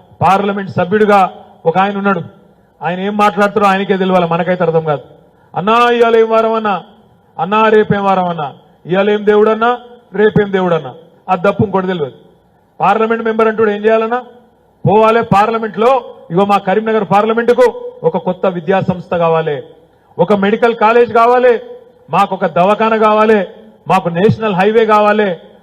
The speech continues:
మాకు రైల్వే లైన్ గతంలో కేసీఆర్ మంజూరు చేయించింది జల్దీ కావాలి అని అడగాలి. దమ్ముంటే చేతనైతే కాళేశ్వరం ప్రాజెక్టుకు జాతీయ హోదా తేవాలి, ఈ ప్రాంత రైతులకు మేలు చేసే పని చేయాలి.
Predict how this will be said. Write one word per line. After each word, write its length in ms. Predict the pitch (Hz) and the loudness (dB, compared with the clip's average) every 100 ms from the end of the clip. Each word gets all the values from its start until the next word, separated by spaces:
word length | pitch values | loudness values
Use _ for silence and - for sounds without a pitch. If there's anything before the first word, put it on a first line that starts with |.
| _ | _
మాకు 180 | 175 190 | -2 -2
రైల్వే 460 | 175 185 226 233 233 | 0 2 4 4 4
లైన్ 240 | 220 233 | 4 2
గతంలో 380 | 208 202 220 226 | 0 -2 0 -2
కేసీఆర్ 500 | 220 214 220 226 220 | 0 0 2 0 0
మంజూరు 300 | 208 214 220 | -2 -4 -2
చేయించింది 580 | 220 220 226 240 233 - - - 143 147 | 0 -2 -4 -2 -2 -4 -14 -20 -8 -4
జల్దీ 260 | 190 233 | -2 0
కావాలి 520 | 233 226 226 220 202 175 - - | 2 4 2 2 -2 -6 -16 -12
అని 140 | 160 | -4
అడగాలి. 340 | 156 170 170 - - _ _ - 170 | -2 0 -2 -4 -18 _ _ -6 -2
దమ్ముంటే 460 | 180 214 233 240 | 0 0 0 2
చేతనైతే 1040 | 247 247 202 220 240 226 226 269 254 - - - - | 2 2 -2 0 -2 -2 2 2 2 -4 -20 -20 -2
కాళేశ్వరం 540 | 180 214 226 208 226 220 | 2 4 2 2 0 2
ప్రాజెక్టుకు 440 | 208 208 208 202 | 0 2 0 -4
జాతీయ 400 | 165 170 185 220 | 0 0 0 -2
హోదా 320 | 175 190 202 | -2 0 -2
తేవాలి, 460 | 190 185 185 185 160 - - 151 | -2 -2 -2 -2 -4 -8 -12 -8
ఈ 40 | |
ప్రాంత 400 | - 170 196 208 | -2 0 0 -4
రైతులకు 440 | 180 180 208 190 | -2 -2 -2 -4
మేలు 260 | 165 180 180 | -4 -4 -2
చేసే 140 | 175 | -4
పని 240 | - 165 165 | -4 -6 -2
చేయాలి. 260 | 160 143 | -2 -2